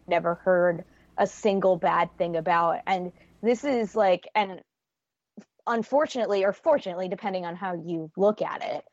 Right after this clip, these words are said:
but this is an era now of us, you know,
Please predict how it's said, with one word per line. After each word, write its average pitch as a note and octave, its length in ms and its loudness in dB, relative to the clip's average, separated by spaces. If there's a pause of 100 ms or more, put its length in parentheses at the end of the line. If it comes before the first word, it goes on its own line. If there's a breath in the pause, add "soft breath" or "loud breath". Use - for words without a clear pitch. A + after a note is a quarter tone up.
(240 soft breath)
but F#3 340 2 (200)
this A3+ 180 2
is A3 160 -2
an F#3+ 180 -4
era C4 260 4
now E3+ 420 0
of G3 180 -2
us, G3+ 260 2 (140)
you G#3 180 -4
know, F3 300 0